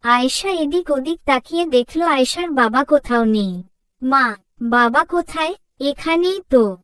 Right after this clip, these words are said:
"ওমা, সে কি কই গেল? এক্ষুনি তো এখানে ছিল।" "সেটাই তো,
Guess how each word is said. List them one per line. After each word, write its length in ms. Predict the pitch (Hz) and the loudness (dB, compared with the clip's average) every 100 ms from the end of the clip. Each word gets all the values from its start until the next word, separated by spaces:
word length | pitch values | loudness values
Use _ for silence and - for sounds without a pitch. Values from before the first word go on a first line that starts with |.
| _ | _
"ওমা, 320 | 262 269 302 359 | 0 4 4 2
সে 220 | - 359 | -2 -6
কি 180 | 349 370 | -4 -6
কই 240 | 339 311 302 | -2 -2 2
গেল? 380 | 277 254 349 415 _ _ _ - | 2 2 0 -4 _ _ _ -4
এক্ষুনি 580 | 285 - - 381 403 | -4 -4 -10 -4 -2
তো 180 | 415 359 | 0 2
এখানে 460 | 330 277 - 302 320 | 2 0 0 0 0
ছিল।" 500 | - 277 220 196 180 _ _ | -2 -2 -2 -2 -6 _ _
"সেটাই 600 | - - 311 302 349 370 370 | -10 -2 -2 2 2 2 2
তো, 280 | 262 220 | 2 2